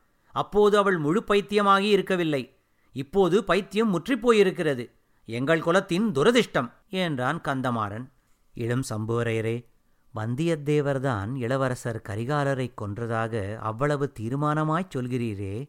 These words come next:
அது எப்படி? நீரே உம் கண்ணால் பார்த்தீரா?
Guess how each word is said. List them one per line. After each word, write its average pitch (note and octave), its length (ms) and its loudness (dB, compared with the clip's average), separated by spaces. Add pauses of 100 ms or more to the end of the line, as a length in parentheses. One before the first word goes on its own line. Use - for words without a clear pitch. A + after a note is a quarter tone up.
(260)
அது A#2+ 260 -6
எப்படி? B2+ 360 -6 (640)
நீரே C3+ 340 2
உம் B2+ 260 -4
கண்ணால் A#2+ 480 -6
பார்த்தீரா? G#2+ 540 -8